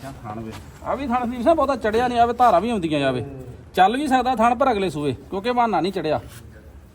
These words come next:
Speaker 1: ਹੈਂ?
Speaker 2: ਹਾਂਜੀ, ਹਾਂ।
Speaker 1: ਲੈ।
Speaker 2: ਲਓ ਜੀ।
Speaker 1: ਹੁਣ ਕਈ ਭੈਣ ਭਰਾ ਕਹਿੰਦੇ, "ਥੱਲੇ ਨਾ ਮਾਰੋ, ਬਾਲਟੀ ਫੜ ਕੇ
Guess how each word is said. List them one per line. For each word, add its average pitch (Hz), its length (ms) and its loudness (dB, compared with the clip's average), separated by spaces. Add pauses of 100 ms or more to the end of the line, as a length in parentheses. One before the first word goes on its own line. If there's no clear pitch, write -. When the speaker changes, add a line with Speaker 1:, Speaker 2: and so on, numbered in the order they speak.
Speaker 1:
ਹੈਂ? 220 160 2 (180)
Speaker 2:
ਹਾਂਜੀ, 139 300 -12
ਹਾਂ। - 680 -18
Speaker 1:
ਲੈ। 110 160 -14 (280)
Speaker 2:
ਲਓ 123 200 -14
ਜੀ। - 300 -18 (680)
Speaker 1:
ਹੁਣ 185 100 -8
ਕਈ 190 240 -6
ਭੈਣ 202 220 -2
ਭਰਾ 196 160 0
ਕਹਿੰਦੇ, 180 260 -4
"ਥੱਲੇ 156 240 -4
ਨਾ 175 80 0
ਮਾਰੋ, 185 200 -4
ਬਾਲਟੀ 170 240 0
ਫੜ 160 120 -8
ਕੇ 160 120 -12